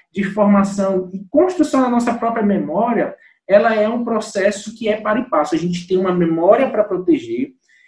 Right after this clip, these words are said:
desses diversos grupos, por isso que a Constituição reconhece memórias coletivas, mas, ao mesmo tempo, nós estamos produzindo essa memória social. E aí é, o, é, o, é o, um desafio muito grande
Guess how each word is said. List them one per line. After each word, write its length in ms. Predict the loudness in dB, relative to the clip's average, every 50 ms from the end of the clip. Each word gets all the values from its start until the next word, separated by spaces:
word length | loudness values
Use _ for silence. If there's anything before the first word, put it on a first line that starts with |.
| _ _ _ _ _ _
desses 460 | 0 4 4 4 4 4 -2 -4 -2
diversos 760 | -2 -2 2 4 4 4 4 4 0 -4 -4 -4 -4 -4 -6 -6
grupos, 800 | -4 -2 -2 -2 -2 -2 -4 -8 -8 -10 -10 -14 -20 -20 _ _
por 120 | -6 -4 -2
isso 160 | -2 -2 -2
que 80 | -4
a 60 | -4 -2
Constituição 460 | -2 -4 -4 -4 -6 -8 -6 -6 -4
reconhece 480 | -4 -6 -6 -4 -4 -4 -4 -6 -4
memórias 680 | -4 -2 -2 0 2 4 4 4 4 4 4 2 2 0
coletivas, 880 | -2 -4 -2 -2 -2 -2 -4 -8 -8 -6 -6 -4 -4 -4 -6 -8 -10 _ _ _ -20 -20 _ _
mas, 180 | -2 0 2 2
ao 80 | 2 2
mesmo 480 | 4 2 2 0 0 -2 -2 -4 -4
tempo, 520 | -2 -2 2 2 4 2 2 0 -4 -10 -6
nós 240 | -4 -2 -2 -2
estamos 400 | -2 -6 -6 -4 -2 -2 -2 -4 -2 0
produzindo 1040 | 2 6 8 8 8 8 6 2 -2 -2 -4 -4 -2 -2 0 0 0 -2 -2 -2 -2
essa 240 | -2 -2 -2 -2 -2
memória 380 | 0 -2 -2 -2 -2 -2 -2
social. 840 | -4 -8 -10 -10 -8 -6 -6 -4 0 0 2 2 0 -2 -4 -10 _ _ _ _ _ _ _ _ _ _ _ _ _ -6
E 80 | -2
aí 260 | 0 2 2 2 2 2
é, 120 | 2 2
o, 180 | 2 2 2 2
é, 120 | 2 4
o, 200 | 4 4 2 4
é 80 | 4 4 4
o, 460 | 4 2 -2 -2 -4 -4 -2 -2 -2
um 40 | -2
desafio 480 | 0 0 0 -2 -2 -4 -4 -2 -2 0
muito 240 | 0 0 -2 -4 -4
grande 440 | -2 0 0 0 0 -2 -6 -8